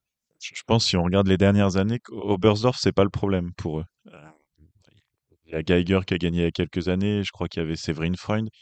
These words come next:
Je pense que ça, ça les pousse à Oberstdorf. Euh, Garmisch, ça va encore, mais, euh, ils ont une expression en allemand, le Schicksalschanze, le tremplin du destin, c'est Innsbruck.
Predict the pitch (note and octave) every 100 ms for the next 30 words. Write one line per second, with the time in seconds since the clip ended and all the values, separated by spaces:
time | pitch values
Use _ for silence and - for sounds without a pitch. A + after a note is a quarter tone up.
0 | _ - - C3 - A2 - G2 F#2 F2+
1 | F2 - F2+ F#2 - A2 G2+ F2+ F2 E2+
2 | D2+ - _ _ _ - - _ _ D#2+
3 | D#2 D#2 D#2 E2 F#2+ F#2 G2+ G2+ - F2
4 | D#2 F2+ F2 G2 G#2 B2 - - F2+ E2
5 | E2 D#2 D2+ D#2 D2 - - G2 E2 F#2
6 | F2+ - - F#2 A2 F#2+ F2+ G2+ F#2 D#2+
7 | - - - - F#2+ F2+ - F#2 F2 F#2
8 | G#2+ F2+ F2 - F#2+ G#2 F2+ F2+ F2+ -
9 | G#2+ G2+ - F#2+ F2+ F2 E2